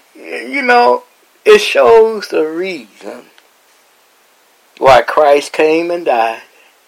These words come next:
and it showed the love of God. 'Cause God knew himself that no one could keep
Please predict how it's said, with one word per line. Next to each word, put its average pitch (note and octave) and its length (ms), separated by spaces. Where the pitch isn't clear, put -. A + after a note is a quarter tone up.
and B2+ 140
it A#2+ 100
showed F#3 300
the B2 240
love A#2 380
of G#2+ 160
God. C3 400
'Cause D#3 180
God F#3+ 320
knew F#3 160
himself C#3+ 640
that C3+ 320
no F3+ 220
one D#3+ 200
could C#3+ 200
keep D#3+ 240